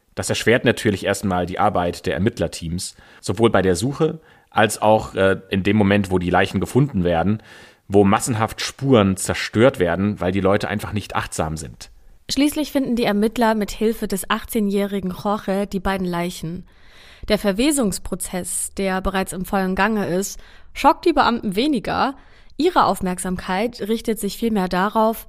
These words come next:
Speaker 2: was die Leichen tragen und wie sie aufgefunden werden. Denn das Szenario, das sich den Ermittlern da bietet, das ist total ungewöhnlich.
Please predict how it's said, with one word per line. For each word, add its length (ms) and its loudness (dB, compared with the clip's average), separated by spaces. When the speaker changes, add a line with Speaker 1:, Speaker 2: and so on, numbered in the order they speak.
Speaker 2:
was 220 2
die 100 0
Leichen 300 0
tragen 520 0
und 240 -4
wie 140 0
sie 140 0
aufgefunden 560 -8
werden. 360 -8
Denn 100 2
das 120 2
Szenario, 720 2
das 160 -2
sich 120 -2
den 160 -2
Ermittlern 420 -2
da 120 0
bietet, 580 -2
das 180 -2
ist 120 -4
total 320 2
ungewöhnlich. 880 -2